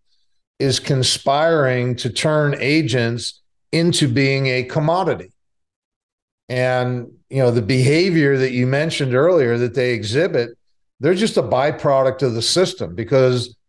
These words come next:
that's the way we're programmed. And when I, when I read Chris's book, it was like,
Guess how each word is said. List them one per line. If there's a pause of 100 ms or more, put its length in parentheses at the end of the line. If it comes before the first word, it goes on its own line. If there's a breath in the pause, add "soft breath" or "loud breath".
(140)
that's
the
way
we're
programmed. (720)
And
when
I,
when
I
read
Chris's
book,
it
was
like,